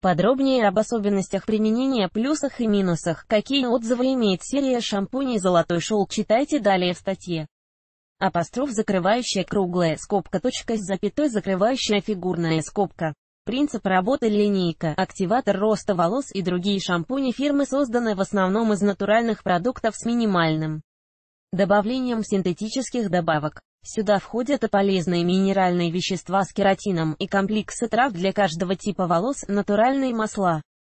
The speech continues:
Например, если это активатор роста, он включает перец, который даёт согревающий эффект. Шампуни для повреждённых локонов имеет в составе экстракт зелёного чая, который освежает и ухаживает за прядями.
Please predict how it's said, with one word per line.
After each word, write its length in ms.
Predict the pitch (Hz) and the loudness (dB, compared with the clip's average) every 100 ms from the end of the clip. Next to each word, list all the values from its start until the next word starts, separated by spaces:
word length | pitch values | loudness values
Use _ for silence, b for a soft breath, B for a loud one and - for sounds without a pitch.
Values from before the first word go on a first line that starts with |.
| _ _ _ _ - | _ _ _ _ -2
Например, 580 | 196 202 214 220 294 - | 0 2 2 2 0 -2
если 360 | 175 170 175 | -4 -2 -2
это 160 | 160 175 | 0 -2
активатор 540 | 165 190 180 254 202 | -2 -2 0 0 0
роста, 420 | 190 220 - 185 175 | 2 0 0 -2 -2
он 140 | 202 | -2
включает 560 | 165 196 180 208 185 - | 0 0 0 0 0 0
перец, 340 | 208 185 - | 0 0 -2
который 360 | - 180 190 180 | -4 -2 0 0
даёт 380 | 170 180 185 180 | 2 0 0 -4
согревающий 720 | - 170 180 240 247 - 220 | -6 -4 0 2 2 0 -2
эффект. 340 | - 311 - - | 0 -2 -2 -8
Шампуни 540 | - 196 190 254 277 | -2 0 0 -2 -4
для 200 | 220 185 | 0 0
повреждённых 720 | 185 175 175 160 190 233 226 - | 0 -2 -2 -2 -2 -2 -2 -2
локонов 480 | 247 277 214 196 175 | -2 0 -2 -2 -2
имеет 300 | 190 285 - | -2 -2 -6
в 80 | |
составе 560 | - 254 - 214 170 156 - _ _ _ _ _ _ | -4 -4 2 2 2 -2 -8 _ _ _ _ _ _
экстракт 540 | - 196 - - 233 - | -6 -6 -4 0 0 0
зелёного 600 | 185 196 175 165 160 160 | -2 0 2 0 0 -2
чая, 240 | - 254 | -2 -2
который 420 | 240 311 208 196 175 | 2 0 2 2 0
освежает 520 | - 185 180 269 254 | 0 -4 0 0 0
и 60 | |
ухаживает 600 | 208 202 247 247 190 180 | 0 0 -2 -2 -2 -2
за 180 | 156 214 | 2 2
прядями. 540 | 214 214 180 170 165 | 4 2 2 -2 -4